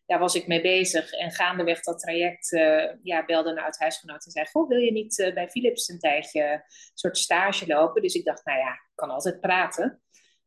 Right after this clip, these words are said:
En, ehm, ja, aan het einde van dat gesprek in Eindhoven, eh, met de trein vanuit Utrecht naar Eindhoven. En na het einde van dat gesprek, eh, had ik een baan. Althans, had ik een half jaar een baan.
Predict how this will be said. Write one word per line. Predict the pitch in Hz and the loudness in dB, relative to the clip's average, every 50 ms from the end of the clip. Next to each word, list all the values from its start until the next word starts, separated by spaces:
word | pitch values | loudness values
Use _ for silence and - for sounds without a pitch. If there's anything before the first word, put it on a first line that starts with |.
| _ _ | _ _
En, | - 170 170 170 170 170 | -12 -12 -10 -8 -6 -2
ehm, | 165 165 160 156 156 156 156 156 156 - _ _ _ _ _ - | 0 2 2 2 2 0 -4 -8 -14 -18 _ _ _ _ _ 0
ja, | 220 220 | 2 2
aan | 175 160 170 | 4 2 0
het | - - | 0 0
einde | 202 208 202 | 0 0 0
van | 196 - 196 | 0 -2 -2
dat | 180 180 175 - | -2 -2 -2 -2
gesprek | - 170 - - - 220 214 214 214 | -8 -10 -8 -4 0 0 0 0 -2
in | - - 180 180 | -6 -8 -8 -6
Eindhoven, | - 175 180 185 185 180 170 156 156 165 160 - 208 247 285 - _ _ _ _ | -6 -4 -4 -4 -2 2 4 4 4 4 2 -2 -6 -6 -6 -10 _ _ _ _
eh, | - - 160 160 160 160 | -14 -10 -8 -6 -6 -6
met | 165 170 165 | -8 -10 -10
de | - 165 | -8 -8
trein | 165 - - 180 180 175 170 170 170 | -6 -2 0 2 2 2 0 -2 -6
vanuit | - 170 165 165 - | -12 -12 -12 -10 -6
Utrecht | - 170 - - 170 160 - | -6 -6 -4 -6 -8 -8 -6
naar | 170 165 | -4 -4
Eindhoven. | 170 170 175 170 165 151 151 156 - - 160 - _ _ _ - - - - - _ _ _ _ _ _ | -4 -4 -2 0 0 0 0 0 -4 -10 -18 -20 _ _ _ -20 -20 -20 -20 -20 _ _ _ _ _ _
En | - 180 | -2 0
na | 190 175 | 2 2
het | 170 170 | 2 2
einde | 160 180 185 185 190 | 0 0 0 0 0
van | 185 202 | 0 2
dat | 175 170 170 170 | 2 2 0 0
gesprek, | - 175 - - 226 220 196 208 - - | -4 -8 -6 -2 2 0 0 0 0 0
eh, | 185 170 165 165 160 160 160 160 160 160 | 2 4 6 6 6 4 4 2 2 2
had | 202 208 208 | 0 0 0
ik | - | 0
een | 180 175 | 0 2
baan. | 170 214 208 156 156 214 311 370 - _ _ _ _ | 4 4 4 4 2 2 0 -2 -4 _ _ _ _
Althans, | - - - - 160 185 208 - | -14 -12 -10 -8 -8 -8 -8 -8
had | 180 170 | -6 -6
ik | 170 - | -6 -6
een | 190 | -4
half | 175 185 180 175 175 | 0 2 2 2 4
jaar | 170 165 170 170 170 170 - - | 4 4 4 4 2 0 -2 -4
een | 170 175 | -4 -2
baan. | 160 143 139 143 196 262 - | -2 -2 -2 -2 -6 -10 -12